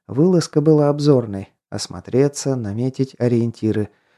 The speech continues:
выбрать направление для серьезных походов, не более того. Во-вторых, шли в горку.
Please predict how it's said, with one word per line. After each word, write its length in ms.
выбрать 480
направление 680
для 140
серьезных 640
походов, 640
не 140
более 340
того. 380
Во-вторых, 760
шли 360
в 120
горку. 480